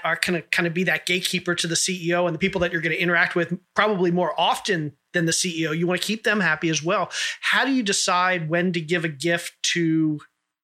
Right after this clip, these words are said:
the guy or the girl who's going to refer you work versus giving gifts as groups to companies or to, to other groups of people where everybody kind of plays a role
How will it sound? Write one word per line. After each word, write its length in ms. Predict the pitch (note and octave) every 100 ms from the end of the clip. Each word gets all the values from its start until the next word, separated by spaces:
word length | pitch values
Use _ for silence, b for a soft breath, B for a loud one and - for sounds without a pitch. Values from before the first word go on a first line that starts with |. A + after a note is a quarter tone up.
| _ _ _
the 200 | - G3
guy 440 | F3 D#3+ D#3 D3 D3+
or 160 | D#3 D3
the 220 | C#3+ F#3+
girl 480 | D#3 D#3+ D3+ C3 C#3+ - _ -
who's 180 | E3 D#3
going 320 | F3 E3 D#3
to 180 | - D3
refer 300 | D3+ G3 F3
you 160 | D#3+
work 400 | F3 C4 G3 - B B B B
versus 420 | D#3+ F#3+ F#3 F#3
giving 560 | D#3+ E3+ F#3+ F#3+ F3 D3+
gifts 360 | C#3+ F#3 - -
as 140 | E3
groups 480 | D3+ E3 E3 - -
to 160 | - D3+
companies 720 | - F3 F3 E3+ D#3+ D#3 C#3+ D3+
or 280 | D3+ D3+
to, 500 | D3+ - D3+ C#3+ C#3+ D3
to 180 | D#3+ D#3+
other 180 | F3+ F3
groups 260 | E3+ -
of 80 | D#3+
people 400 | F#3 F3 E3 D#3 B B -
where 360 | F3 E3 D#3+ -
everybody 460 | G3 G3+ F#3 F3 E3+
kind 240 | - E3
of 120 | D#3
plays 320 | - E3+ E3 D#3
a 60 |
role 520 | C#3+ D#3 D3+ D3+ D3